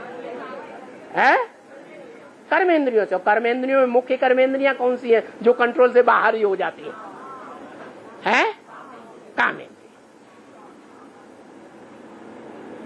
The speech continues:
जहि एनम पापमानम, ये बड़े से बड़ा पापी है। कौन? महाशत्रु है।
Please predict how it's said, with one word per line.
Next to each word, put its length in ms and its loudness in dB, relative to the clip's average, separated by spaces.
जहि 300 4
एनम 500 2
पापमानम, 880 0
ये 120 2
बड़े 340 2
से 140 2
बड़ा 280 4
पापी 640 -2
है। 600 2
कौन? 460 4
महाशत्रु 800 2
है। 600 2